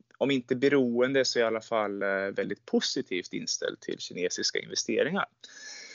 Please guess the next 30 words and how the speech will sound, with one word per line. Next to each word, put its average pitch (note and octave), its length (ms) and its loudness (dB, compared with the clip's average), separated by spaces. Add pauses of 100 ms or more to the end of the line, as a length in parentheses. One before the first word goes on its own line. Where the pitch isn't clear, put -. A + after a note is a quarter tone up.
(240)
Sen E3 160 4
har F#3+ 160 8
vi D3+ 80 6
ju C#3+ 60 8
inom C3 260 4
E C3+ 240 6
U, F#3+ 100 8
där D#3+ 140 6
är C#3 60 8
de C3 140 -2
två A#2+ 220 0
tydligaste G#2+ 560 0
exemplen A2 480 -2
är G#2 60 0
ju A2 180 2
Ungern G#2+ 440 -4
och A2 160 -8
Grekland. A2 720 -2
Och - 160 -2
då B2+ 100 6
har C3+ 160 2
vi B2 100 -2
ju A#2+ 80 4
samma A#2+ 420 0
sak C3 360 0
med C3 120 -2
Grekland B2+ 560 0
där B2+ 160 2
som B2+ 180 -4
Italien, B2+ 640 -2